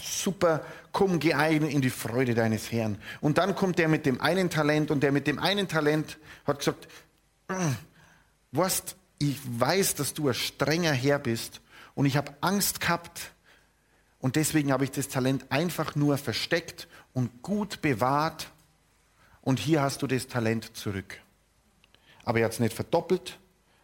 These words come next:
er hat's nicht genutzt. Er hat's einfach nur genommen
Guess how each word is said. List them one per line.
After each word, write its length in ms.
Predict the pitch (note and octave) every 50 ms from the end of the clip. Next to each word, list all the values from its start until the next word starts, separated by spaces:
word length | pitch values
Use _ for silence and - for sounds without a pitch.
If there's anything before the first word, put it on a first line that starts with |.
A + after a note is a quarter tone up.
| _ _ _ _ _ _ -
er 80 | - A2+
hat's 180 | G#2+ - -
nicht 160 | A2+ G#2 -
genutzt. 680 | - A2+ G#2 B2+ E3 G3 - - - - - - - - - _ _ _ _ _ _ _ - - -
Er 60 | -
hat's 180 | A#2 - - -
einfach 300 | D#3+ F3+ F3+ - C#3 -
nur 140 | D#3+ D#3+ C#3+
genommen 520 | B2 C3+ B2 B2 C#3+ D#3 E3 E3+ E3+ D3+